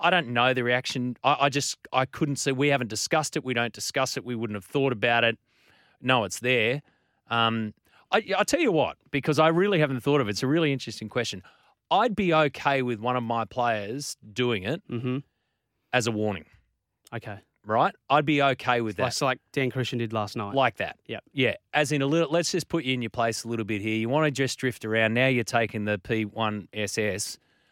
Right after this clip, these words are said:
Speaker 1: I, I'm just gonna call you back here because I've got the outlet to do it. So I'd be okay with that,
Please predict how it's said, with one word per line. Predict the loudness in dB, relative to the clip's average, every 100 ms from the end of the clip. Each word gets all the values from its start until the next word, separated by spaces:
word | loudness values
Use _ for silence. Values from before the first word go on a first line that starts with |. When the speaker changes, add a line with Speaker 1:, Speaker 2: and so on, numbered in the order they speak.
| _ -2
Speaker 1:
I, | 0 -2 -4
I'm | -2 -2
just | -2
gonna | -4 -4
call | -2 -2
you | 0
back | -4 -4
here | -6
because | -6 -6 0
I've | 0 0
got | -2 0
the | 0
outlet | 0 0 -8 -8
to | -10
do | -6 -6
it. | -8 _ _ _ _ _ _
So | 2 4
I'd | 4
be | 4
okay | 2 2 0 2 2 -2 -8 -10
with | -4 -2
that, | 2 2 2